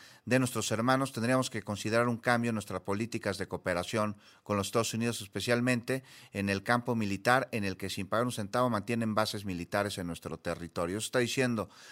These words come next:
a través de su presidenta el gobierno de Honduras. Y, y, y yo al ver el atentado hoy en Nueva Orleans y a ver las políticas estadounidenses hacia nuestro país, ¿no tendríamos que haber emitido ya una alerta de viaje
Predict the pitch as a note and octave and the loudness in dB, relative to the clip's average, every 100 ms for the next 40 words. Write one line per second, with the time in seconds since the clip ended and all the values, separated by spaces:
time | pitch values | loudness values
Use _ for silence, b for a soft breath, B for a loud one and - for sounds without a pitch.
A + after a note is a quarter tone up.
0 | B B G#2 G2+ G#2+ B2 A#2 G2 F#2 - | B B 0 4 4 6 4 0 -4 -4
1 | G2+ G2 B2 C#3+ C#3+ - - b b A#2 | -4 0 4 4 4 -2 -8 b b -2
2 | G2+ G#2+ A2 A#2+ A#2+ A2+ G2+ F#2 F#2+ F#2 | 2 2 4 6 4 4 -2 0 -2 -2
3 | D#2+ D2+ C#2 - B B B B A#2 C#3+ | -6 -8 -8 -12 B B B B -2 0
4 | D#3+ E3 C#3 F3 G3+ G3 G#3 G3+ E3 - | -2 -4 4 8 8 8 6 6 4 2
5 | C#3+ C#3 F3 F3 F3 E3 D3 C#3 C#3 D#3 | -2 4 6 6 6 4 2 2 2 2
6 | D3+ C#3 A#2 A#2+ D3+ D3 - B2+ C#3 C#3 | 0 2 4 4 4 0 0 -2 -2 -2
7 | B2 A2 G#2+ - A2 A2+ B2+ B2+ G#2+ G#2 | -2 -2 -2 -4 -2 0 -2 -2 -4 -4
8 | G2 G#2 G#2+ - B2 C3+ - B B B | -6 -4 -6 0 0 0 -4 B B B
9 | D#3 E3+ G3+ F3 E3+ E3 - B2 C3+ C#3 | 0 4 2 4 2 2 2 4 4 2
10 | A#2+ A#2 C3 B2 B2 B2+ B2 A2+ A#2 - | 0 0 0 2 2 2 2 2 0 0
11 | A#2 G2 G2 G2+ G2 A2+ A#2+ | 0 0 2 0 0 -4 -4